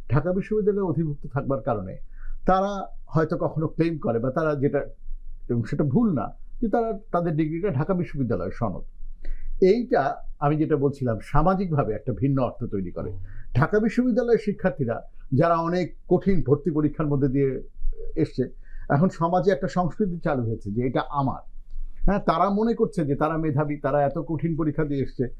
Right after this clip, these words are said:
Speaker 1: আর এই সাত কলেজের শি-, শিক্ষার্থীরা তো সেই তুলনায় কোনো কিছু না করেই ঢাকা বিশ্ববিদ্যালয়ে সনদ পাচ্ছে। তো এই ধরনের উচ্চমন্যতা এবং হীনমন্যতার লড়াই, এটা আসলে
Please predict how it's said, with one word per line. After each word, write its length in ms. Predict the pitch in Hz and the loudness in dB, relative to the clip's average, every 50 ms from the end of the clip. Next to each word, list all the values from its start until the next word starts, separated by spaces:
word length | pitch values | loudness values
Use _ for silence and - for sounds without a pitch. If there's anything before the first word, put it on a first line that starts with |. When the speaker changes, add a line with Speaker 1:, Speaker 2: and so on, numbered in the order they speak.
| - - - - | -10 -8 -2 0
Speaker 1:
আর 100 | - 185 | 2 2
এই 80 | 190 185 | 2 2
সাত 240 | - 190 175 175 - | 0 -4 -6 -4 0
কলেজের 280 | - 196 196 190 196 190 - | 0 0 2 2 0 -2 -4
শি-, 160 | - - 156 | -6 -8 -6
শিক্ষার্থীরা 540 | - - 156 - - 185 180 - 180 180 - | -4 -4 -2 0 0 0 0 0 -2 -2 -2
তো 260 | - 180 170 156 143 - | -2 -4 -4 -4 -4 -2
সেই 120 | 175 175 170 | -2 -2 0
তুলনায় 360 | - 196 190 180 180 175 156 | 0 0 -2 0 -2 -2 -2
কোনো 220 | - 180 180 170 | -2 -4 -4 -4
কিছু 180 | 165 156 143 156 | -4 -4 -4 -6
না 100 | 160 160 165 - | -6 -8 -10 -10
করেই 260 | 196 185 180 170 160 - - - - - - | -8 -6 -6 -6 -6 -8 -10 -14 -8 -2 2
ঢাকা 180 | 135 147 147 160 | 2 4 4 2
বিশ্ববিদ্যালয়ে 460 | 147 139 - 147 143 139 143 135 127 | 0 -2 -2 -2 2 2 2 2 0
সনদ 280 | - - 135 123 117 - - | -2 -2 -2 -2 -2 -4 -6
পাচ্ছে। 260 | - - - - 147 - - - - - - | -8 -8 -8 -8 -10 -10 -8 -10 -10 -10 -10
তো 60 | 226 | -8
এই 160 | - 208 220 | -8 -4 -2
ধরনের 540 | 185 190 226 226 226 226 233 226 220 214 - - - - - - - - - | 0 2 2 2 4 4 2 2 2 0 -4 -6 -10 -16 -16 -14 -4 0 2
উচ্চমন্যতা 800 | 214 - - - - 220 202 208 208 208 208 214 202 214 208 202 | 2 2 2 4 4 4 4 4 0 0 0 0 2 4 4 4
এবং 200 | 196 180 190 190 | 4 4 2 0
হীনমন্যতার 680 | 135 165 185 190 190 190 190 190 190 185 185 190 185 180 | 2 2 2 2 2 2 2 2 2 2 4 4 4 4
লড়াই, 340 | 165 165 165 170 170 170 175 | 4 2 2 2 0 0 -2
এটা 260 | - - 196 220 196 | -2 -2 0 2 2
আসলে 420 | 185 - 202 202 202 208 196 - | 2 2 2 2 2 2 2 0